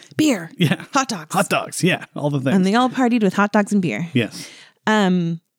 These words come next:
Speaker 1: it's really interesting to me as being a teacher and studying this, when you hear the actual history behind all of it, and you know that a lot of the taxes were to pay for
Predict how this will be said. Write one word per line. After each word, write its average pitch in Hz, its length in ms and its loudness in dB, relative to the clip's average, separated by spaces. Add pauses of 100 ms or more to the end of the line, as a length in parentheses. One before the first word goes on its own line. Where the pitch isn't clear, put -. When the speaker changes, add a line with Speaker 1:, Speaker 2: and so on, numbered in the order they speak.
(360)
Speaker 1:
it's 220 180 2
really 226 300 6
interesting 185 380 2
to 175 100 -2
me 170 260 0
as 160 160 -2
being 165 340 -2
a 160 40 -4
teacher 160 400 -4
and 151 360 -6
studying 147 680 -2
this, - 600 -8 (840)
when 175 200 -2
you 160 140 0
hear 151 760 -6 (580)
the 160 120 -2
actual 180 360 -2
history 170 460 -4
behind 180 680 -4
all 156 180 -6
of 156 120 -6
it, - 240 -6 (800)
and 180 160 2
you 175 80 0
know 170 400 2
that 143 360 -2 (1200)
a 180 40 -6
lot 170 240 0
of 202 120 0
the 190 80 0
taxes 170 540 -6
were 190 100 -4
to 165 140 -6
pay 208 440 -2
for 156 720 -6